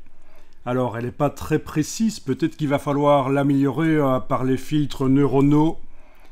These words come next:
Neural Filter Super Zoom, pour multiplier le nombre de pixels. On va tester ça. Je vais tester ça. Donc ça, c'est la première manière de procéder. Modifier les,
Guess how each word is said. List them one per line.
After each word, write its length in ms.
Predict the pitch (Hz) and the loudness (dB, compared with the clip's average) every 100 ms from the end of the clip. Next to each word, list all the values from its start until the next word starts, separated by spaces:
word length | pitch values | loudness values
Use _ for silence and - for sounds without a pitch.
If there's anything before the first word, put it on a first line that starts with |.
| - - - | -18 -16 -10
Neural 360 | 123 131 131 135 | -2 0 2 0
Filter 440 | - 139 - 147 143 | -2 -2 0 0 0
Super 480 | - - 143 147 131 | -6 -6 0 0 2
Zoom, 360 | 135 185 202 165 | 2 4 2 2
pour 160 | 127 | 2
multiplier 520 | 131 131 143 131 135 | 4 4 0 0 2
le 60 | 131 | 4
nombre 180 | 131 120 | 2 2
de 60 | |
pixels. 500 | 123 127 - 160 127 - - - - - | 0 -4 -6 -6 -6 -8 -12 -14 -12 -8
On 80 | |
va 140 | 113 123 | -4 -2
tester 300 | 131 - 131 | -2 -2 -4
ça. 320 | 139 151 - - | -2 -4 -6 -10
Je 160 | 139 147 | -2 0
vais 160 | 151 | 0
tester 300 | 147 131 131 | 0 -4 -4
ça. 260 | 117 156 - - - - - - | -6 -6 -8 -8 -8 -6 -6 -4
Donc 180 | 143 - | -2 0
ça, 100 | 196 | 2
c'est 140 | 196 | 2
la 100 | 156 | 2
première 360 | - 180 175 147 | 2 2 4 4
manière 420 | 147 147 151 123 | 4 6 4 2
de 220 | 117 120 | 0 -2
procéder. 580 | 117 131 123 139 185 220 - - | -2 -6 -2 2 2 0 -12 -4
Modifier 600 | 131 175 151 160 - 160 | 4 4 4 0 2 4
les, 440 | 139 123 123 120 | 6 2 0 -2